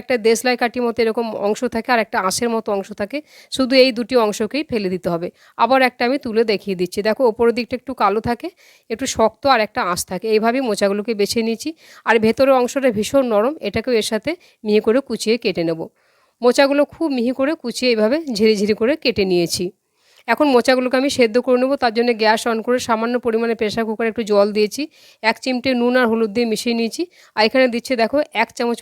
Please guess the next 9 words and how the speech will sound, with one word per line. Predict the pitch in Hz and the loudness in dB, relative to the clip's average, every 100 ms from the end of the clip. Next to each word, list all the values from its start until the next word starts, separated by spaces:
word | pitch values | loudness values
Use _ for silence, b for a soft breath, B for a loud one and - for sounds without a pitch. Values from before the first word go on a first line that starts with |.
| 233 | -4
পরিমাণে | 214 220 254 - 190 | -2 -2 -4 -2 -2
আটা। | 185 170 - b b b | 0 -4 -4 b b b
এই | 247 240 214 | -2 2 2
আটা | 269 262 | 4 2
দিয়ে | 285 269 | 0 0
যদি | 262 269 | -2 -2
মোচা | 233 247 269 | 0 -2 -2
সেদ্ধ | 254 220 247 240 | -2 -2 -2 0
করো, | 226 | -4